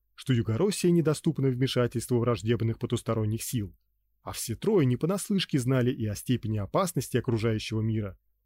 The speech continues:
и о ценности надежного убежища. Три святителя был таким убежищем уже внутри государства, самого по себе бывшего одним из самых безопасных мест на земле,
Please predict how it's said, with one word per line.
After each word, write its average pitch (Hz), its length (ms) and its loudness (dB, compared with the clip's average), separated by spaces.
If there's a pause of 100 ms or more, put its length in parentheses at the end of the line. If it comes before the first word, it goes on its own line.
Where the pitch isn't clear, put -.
и 196 80 0
о 190 100 0
ценности 151 560 0
надежного 123 540 2
убежища. 113 640 -2 (440)
Три 151 160 2
святителя 117 640 -2 (220)
был 202 260 2
таким 127 340 2
убежищем 110 560 0
уже 147 200 0
внутри 175 320 4
государства, 127 800 -2 (240)
самого 127 460 2
по 151 100 0
себе 165 360 2
бывшего 110 480 0
одним 110 280 0
из 104 60 -4
самых 160 340 2
безопасных 131 640 0
мест 120 240 2
на 117 80 2
земле, 113 440 2